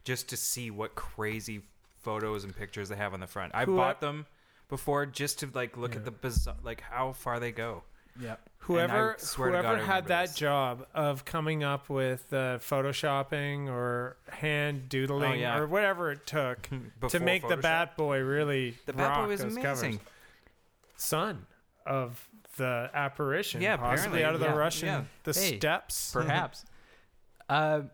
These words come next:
Speaker 3: so I have, I have an audio clip, and it's from the show Coast to Coast, and it's somebody related to the myth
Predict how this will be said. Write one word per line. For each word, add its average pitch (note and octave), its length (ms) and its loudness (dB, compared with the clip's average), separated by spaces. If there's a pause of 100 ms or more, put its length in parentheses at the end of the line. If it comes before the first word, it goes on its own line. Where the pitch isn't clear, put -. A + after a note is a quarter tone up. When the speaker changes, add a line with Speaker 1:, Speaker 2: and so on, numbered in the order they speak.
Speaker 3:
so F3 240 4
I D#3+ 80 6
have, G3 320 2
I D3 80 -2
have F3 220 2
an G3+ 80 0
audio D3+ 420 2
clip, G2 460 -12 (180)
and A#2+ 180 -4
it's - 440 -4
from B2 440 -2
the A#2+ 120 -6
show A#2 240 -4
Coast - 300 -4
to C3+ 60 -6
Coast, - 440 -10 (340)
and B2+ 160 -4
it's B2 160 -4
somebody C3+ 480 0
related B2+ 720 0
to A#2 300 -4
the A2+ 120 -8
myth A2+ 400 -6